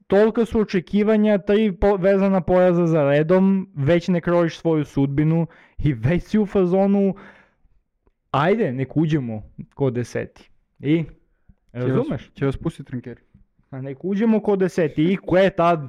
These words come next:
Speaker 1: I bravo, ušli smo ko deseti, ispadnemo i super, ekstra.
Speaker 2: A dobro.
Speaker 1: Znaš,
Speaker 2: Vidi-,
Speaker 1: i onda
Speaker 2: vidi.
Speaker 1: sezona za sezonu razočarenja, brate. Nekako, ajde, će, će vidimo. Što kažeš, ima
Speaker 2: Na
Speaker 1: vreme.
Speaker 2: kraju.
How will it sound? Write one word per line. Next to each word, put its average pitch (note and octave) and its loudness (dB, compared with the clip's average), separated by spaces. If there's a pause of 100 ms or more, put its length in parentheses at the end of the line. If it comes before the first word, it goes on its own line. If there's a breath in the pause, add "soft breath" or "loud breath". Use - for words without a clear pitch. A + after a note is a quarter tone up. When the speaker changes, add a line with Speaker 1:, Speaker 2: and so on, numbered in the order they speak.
(160)
Speaker 1:
I F3+ 2
bravo, D#3+ 0
ušli D#3+ -2
smo D#3 -6
ko D3 0
deseti, C#3 -2
ispadnemo D3 -2
i C#3+ -2 (440)
super, A#2 -2
ekstra. G#2 -6 (520)
Speaker 2:
A - -20
dobro. - -20 (340)
Speaker 1:
Znaš, E3+ -4
Speaker 2:
Vidi-, F3+ -2
Speaker 1:
i F3+ 2
onda A#3+ 2
Speaker 2:
vidi. B3 -2
Speaker 1:
sezona A#3+ 0
za C4+ -2
sezonu B3+ 0 (240)
razočarenja, G#3 0
brate. A#2 -2 (1400)
Nekako, G3 0
ajde, F#3+ -2 (400)
će, E3+ 0
će F3 -4
vidimo. C3 -2
Što - -6
kažeš, D#3 -2
ima F3+ -2
Speaker 2:
Na D3+ 0
Speaker 1:
vreme. F3 -4
Speaker 2:
kraju. F3 -2